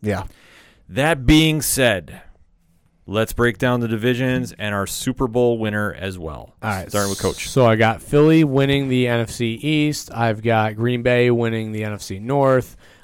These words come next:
Speaker 3: I've, uh, Los
Speaker 1: Saints.
Speaker 3: Angeles winning the West, and then the Saints winning the South with Atlanta, and then Chicago in my wild cards.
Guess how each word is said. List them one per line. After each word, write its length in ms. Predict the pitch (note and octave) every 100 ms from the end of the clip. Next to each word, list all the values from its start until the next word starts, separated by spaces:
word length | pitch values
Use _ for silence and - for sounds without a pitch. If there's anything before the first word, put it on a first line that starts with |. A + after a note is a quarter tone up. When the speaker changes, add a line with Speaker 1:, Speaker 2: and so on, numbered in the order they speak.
| -
Speaker 3:
I've, 480 | G#2 G#2 G#2 - - -
uh, 720 | G2+ F#2+ F#2 F#2 F2+ F2 E2+ F2 _ _ _ _ _ _ _ _ - -
Los 240 | B2 A#2 -
Speaker 1:
Saints. 40 |
Speaker 3:
Angeles 420 | D3 C#3 C#3+ C3
winning 480 | B2+ B2+ B2+ A#2+ A#2+
the 500 | A2 A2+ A2 A2 A2 G#2+
West, 420 | C3 C#3+ C#3+ -
and 220 | A#2+ A#2
then 220 | A#2+ A#2
the 200 | A2+ A2
Saints 720 | G#2 - C#3 C3 C3 - - - _ _ -
winning 340 | A#2+ B2 A#2+
the 80 | A2
South 460 | - C3+ B2+ C3+ B2+
with 220 | B2 -
Atlanta, 800 | A2+ A2 A#2 C3 C3+ C#3 C#3 - _ _ _ _
and 580 | - A#2 A#2 A#2 A2+ A2+
then 320 | G2+ B2 A#2
Chicago 640 | A2 A#2+ - B2+ B2+ C3 B2
in 100 | A2+
my 160 | A2
wild 440 | G#2+ A#2+ A#2+ B2 A#2+
cards. 500 | C3 B2 A#2+ A#2+